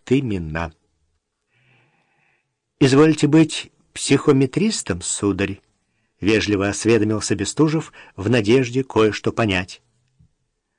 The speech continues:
Незнакомец бросил на него быстрый, цепкий взгляд. «Ого! Я не ожидал встретить в этом скопище мешков с золотом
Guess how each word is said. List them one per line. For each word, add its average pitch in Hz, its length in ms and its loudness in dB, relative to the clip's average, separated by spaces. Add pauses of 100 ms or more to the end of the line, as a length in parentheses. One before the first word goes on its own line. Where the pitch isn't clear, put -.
(340)
Незнакомец 113 580 0
бросил 120 360 0
на 120 60 0
него 120 240 4
быстрый, 156 560 -2 (180)
цепкий 135 420 -2
взгляд. 110 460 -2 (840)
«Ого! 196 580 2 (920)
Я 139 280 2
не 135 140 4
ожидал 139 440 4
встретить 180 520 0
в 117 40 2
этом 156 220 2
скопище 131 720 0
мешков 117 480 0
с 101 60 -6
золотом 127 600 0